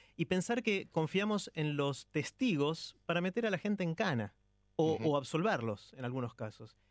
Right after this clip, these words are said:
Speaker 1: Y, y es tan falible la memoria que obviamente esto es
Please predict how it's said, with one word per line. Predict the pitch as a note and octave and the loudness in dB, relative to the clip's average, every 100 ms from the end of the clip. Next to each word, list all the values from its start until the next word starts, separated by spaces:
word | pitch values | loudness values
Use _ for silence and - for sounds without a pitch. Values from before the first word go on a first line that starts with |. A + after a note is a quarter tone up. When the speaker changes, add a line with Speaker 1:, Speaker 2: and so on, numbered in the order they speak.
| _ | _
Speaker 1:
Y, | D3+ D3+ - | -4 -4 -2
y | E3 | -2
es | D#3+ | 0
tan | A#3 A3+ | 0 0
falible | F3+ F3+ D#3+ | 0 0 0
la | D#3 | 2
memoria | D#3+ F3 | 2 0
que | D#3+ E3 | 0 0
obviamente | E3 E3 D#3+ D#3 - | 2 0 0 -2 -2
esto | C#3+ - C#3 | -6 -4 -2
es | C3 C3+ | 0 -2